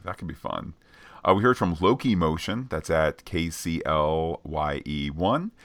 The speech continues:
Uh, "This was a great setup episode. Gave us enough history. Showed the power of the T V A, the guile of Loki, the Avengers, and even humbled Loki at the end. Loving Mobius."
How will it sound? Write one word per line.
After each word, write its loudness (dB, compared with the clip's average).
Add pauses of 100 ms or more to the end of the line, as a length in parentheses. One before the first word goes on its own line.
(240)
Uh, 4
"This 2
was -4
a -2
great 0
setup 0
episode. 2
Gave 0
us 0
enough 0
history. -4
Showed 0
the -8
power 4
of -6
the -10
T -6
V -2
A, 0
the -4
guile 4
of 0
Loki, 0 (180)
the 2
Avengers, 0
and -4
even -4
humbled 0
Loki 0
at -4
the -2
end. -4 (220)
Loving 2
Mobius." 0